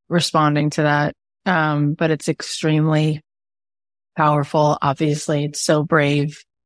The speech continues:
And also, this is, like, what true leadership looks like, because everyone who's listening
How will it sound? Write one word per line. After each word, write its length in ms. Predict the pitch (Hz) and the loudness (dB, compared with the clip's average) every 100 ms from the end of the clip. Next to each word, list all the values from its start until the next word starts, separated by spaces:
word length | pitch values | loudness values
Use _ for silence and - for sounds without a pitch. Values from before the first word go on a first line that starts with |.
| _ _ _ | _ _ _
And 280 | 180 151 147 | 0 2 4
also, 400 | 156 151 - 156 | 4 2 0 0
this 220 | 156 - | 0 -2
is, 140 | 156 156 | -2 0
like, 160 | 151 | 0
what 140 | 170 151 | 0 -2
true 220 | - 160 | 0 2
leadership 540 | 156 175 156 - 139 | 4 4 2 0 -2
looks 260 | - - - | -4 -8 -2
like, 260 | - - - | -2 -2 -4
because 380 | 185 185 165 160 - | -2 0 0 -2 -4
everyone 520 | 202 190 202 202 185 | -2 2 4 4 4
who's 200 | 175 175 | 2 0
listening 600 | 175 156 - 156 151 147 | 0 -2 0 0 2 0